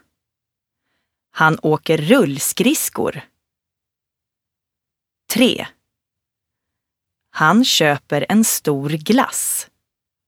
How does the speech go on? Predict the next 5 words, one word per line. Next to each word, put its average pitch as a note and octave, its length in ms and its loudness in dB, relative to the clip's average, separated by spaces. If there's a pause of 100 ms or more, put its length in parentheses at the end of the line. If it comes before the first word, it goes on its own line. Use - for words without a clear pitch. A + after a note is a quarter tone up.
(1600)
Fyra. G#3+ 440 2 (1300)
Hon E3 400 0
säljer D3 560 0
kläder. A#3 800 0 (1700)
Fem. D3+ 460 0